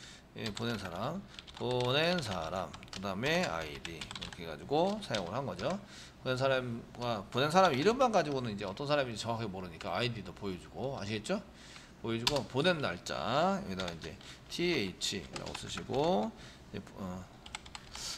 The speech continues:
좀 복사 붙여넣기를 좀 많이 한 다음에, 예, 밑에 다리에서 보낸, 보낸 날짜,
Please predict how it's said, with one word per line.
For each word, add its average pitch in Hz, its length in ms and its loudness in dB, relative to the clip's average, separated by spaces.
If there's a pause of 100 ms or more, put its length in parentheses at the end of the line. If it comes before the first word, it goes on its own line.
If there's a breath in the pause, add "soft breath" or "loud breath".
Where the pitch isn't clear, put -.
(120)
좀 139 100 -2
복사 160 280 6
붙여넣기를 202 480 4
좀 165 120 2
많이 127 240 4
한 180 160 4
다음에, 170 420 6 (380)
예, - 40 -6
밑에 113 300 -8
다리에서 113 400 -4 (720 loud breath)
보낸, 160 600 6
보낸 160 380 2
날짜, 175 500 4